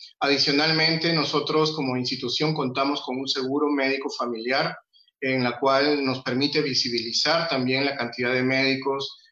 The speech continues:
asegurados a esta, a este seguro complementario en,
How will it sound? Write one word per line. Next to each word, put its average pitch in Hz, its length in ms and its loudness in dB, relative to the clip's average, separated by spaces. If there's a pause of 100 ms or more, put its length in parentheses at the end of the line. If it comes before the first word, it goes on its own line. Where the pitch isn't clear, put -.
asegurados 135 880 0
a 123 140 2
esta, 123 640 0 (360)
a 127 100 0
este 123 200 0
seguro 135 320 0
complementario 147 1040 0 (260)
en, 143 280 0